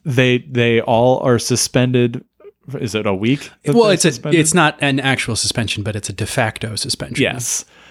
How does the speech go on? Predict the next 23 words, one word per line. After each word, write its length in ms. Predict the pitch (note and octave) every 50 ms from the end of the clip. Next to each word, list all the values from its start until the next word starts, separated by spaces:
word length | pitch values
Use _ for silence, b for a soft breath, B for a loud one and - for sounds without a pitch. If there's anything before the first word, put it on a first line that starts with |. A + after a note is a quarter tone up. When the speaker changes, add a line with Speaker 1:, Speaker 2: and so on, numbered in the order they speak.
| B B B
Speaker 1:
So 140 | - - B2+
they 80 | A2 A2+
all 160 | A2+ A#2 A#2
have 120 | A#2 A2+
to 80 | - A#2
go 160 | A2+ A2+ A2 A2
into 200 | A2 A2 A2 G#2+
the 40 | A2
covid 380 | G2+ - - A#2+ A2+ A2 G2+
protocols 520 | - - A2 G#2 G#2 - G#2+ G#2 G2+ G2 -
for 200 | - - A2 G2+
a 80 | G2 G2
week. 400 | G2 G#2 A2+ A#2+ B2 A#2 - - - -
Uh, 40 | B2
I 280 | G#2 G2+ G2+ G2 G2+
believe 540 | G2 A2 G#2+ G#2+ G#2+ G#2 G#2 G2+ G2+ - - -
Samsonov 760 | - - - - B2 A#2+ B2 A#2+ - B2+ A#2+ A#2 A#2 A2+ A2
is 200 | A2 F#2+ F2+ -
the 100 | - G#2+
one 320 | G2+ G#2 G#2 G#2 G#2 G2+
who 500 | G2+ - - A2+ G#2 G2+ G2 G2 G2 G2 G2
was 260 | G2 G2 F#2+ F#2 F2+ G#2+
in-, 140 | F#2 F2+